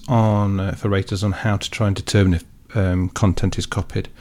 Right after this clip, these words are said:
A lot of it is just pasting queries, um, from sections of the, of web pages into Google to see if they're exact match.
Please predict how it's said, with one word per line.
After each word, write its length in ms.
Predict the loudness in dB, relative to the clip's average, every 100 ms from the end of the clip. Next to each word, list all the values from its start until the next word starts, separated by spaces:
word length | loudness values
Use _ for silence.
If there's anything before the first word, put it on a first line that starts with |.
| -20 -20 -6
A 40 | 2
lot 120 | 2
of 100 | 2
it 160 | -2 -2
is 240 | -4 -4
just 280 | -6 -8 -4
pasting 440 | -2 -2 -2 -2
queries, 640 | -2 0 0 0 -2 -4 -8
um, 340 | -6 -4 -6 -8 -12 -14 -12 -14 -12 -14 -16
from 460 | -6 0 0 0 -4
sections 560 | -2 -2 -2 -2 -2
of 100 | -2
the, 140 | -6 -6
of 160 | -8 -2
web 160 | -2 -2
pages 380 | -4 -4 -6
into 500 | -4 -4 -4 -4 -6
Google 420 | -4 -2 -2 -4 -6
to 100 | -6
see 280 | -4 -2
if 260 | -2 -6 -6
they're 240 | -4 -4 -6
exact 480 | -8 -4 -2 -4 -6
match. 460 | -6 -6 -6 -14